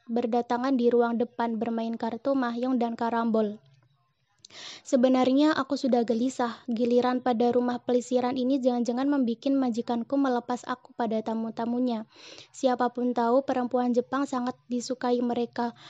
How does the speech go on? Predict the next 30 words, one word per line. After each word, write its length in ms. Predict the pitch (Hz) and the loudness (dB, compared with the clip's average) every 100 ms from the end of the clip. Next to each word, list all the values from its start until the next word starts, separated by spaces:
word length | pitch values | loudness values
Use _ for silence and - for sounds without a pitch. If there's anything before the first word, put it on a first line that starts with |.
| - - | -16 -4
Berapa 560 | 240 247 247 - 269 277 | 0 2 0 0 0 0
orang 400 | 254 262 269 277 | -2 0 0 0
harus 320 | 247 254 - | 0 -2 -4
kulayani 640 | - 262 254 254 247 269 240 | 0 2 4 4 4 2 2
bila 320 | 240 240 240 | 2 2 2
Babah 320 | 240 233 247 | 0 0 -2
sampai 320 | 254 247 254 226 | -4 -2 -2 0
hati 240 | 247 - | -2 -2
melepas 400 | 285 240 226 233 | -2 0 -2 -6
aku? 480 | 247 220 - 285 320 - - - - - | -6 -10 -6 -4 -4 -6 -20 -20 -20 -6
Ternyata 560 | 254 254 247 - 285 294 | -2 0 -2 0 2 4
memang 320 | 262 240 247 | 4 0 -2
ia 240 | 262 285 | 0 0
perintahkan 800 | 294 269 247 233 220 - 269 277 | 0 -2 -4 -4 -8 -6 -6 -4
aku 240 | 262 - 302 | -6 -2 2
melayani 560 | 277 247 240 240 240 | 4 4 4 2 0
tamunya. 640 | 240 233 240 269 247 220 - - - - | -2 -2 2 2 2 -2 -10 -20 -20 -16
Seorang 480 | - 247 240 240 254 | -8 -2 0 0 -2
anak 320 | 247 247 247 | -2 -2 0
muda 320 | 233 220 269 | 2 2 2
jangkung, 560 | 226 233 226 277 285 254 | 4 0 0 2 4 4
bertubuh 400 | 262 254 233 233 | 2 0 0 0
besar, 480 | 226 - - 277 | 0 -2 -2 -2
kuat 320 | - 247 254 233 | 0 0 0 0
dan 240 | 240 240 | 0 0
ganteng, 400 | 233 233 285 285 | -2 -2 -4 -4
sehat 400 | - 247 240 254 | -2 -4 -2 -2
dan 240 | 233 240 | 0 0
menarik, 400 | 240 240 233 285 | 0 0 0 -2
seorang 560 | - - 254 240 247 | -4 -10 -4 -2 -2